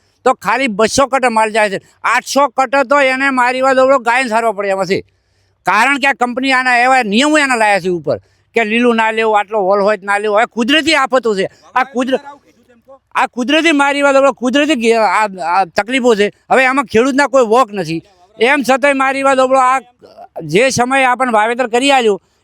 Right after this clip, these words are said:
એમણે કીધું કે તમે વાવો, અમે તમને બધી રીતે પૂરું કરી આલશું. હવે આજે આ સમય આવ્યો છે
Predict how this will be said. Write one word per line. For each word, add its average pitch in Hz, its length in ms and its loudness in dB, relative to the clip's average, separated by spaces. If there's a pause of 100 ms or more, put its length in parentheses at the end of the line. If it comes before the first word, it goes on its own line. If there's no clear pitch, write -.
એમણે 247 240 2
કીધું 240 240 -2
કે 240 80 2
તમે 247 100 0
વાવો, 233 240 4
અમે 247 160 -2
તમને 233 240 -2
બધી 208 220 0
રીતે 226 180 -2
પૂરું 214 240 -2
કરી 214 200 0
આલશું. 170 220 -2 (260)
હવે 214 80 2
આજે 220 340 0
આ 269 60 2
સમય 254 300 0
આવ્યો 254 240 2
છે 208 160 -2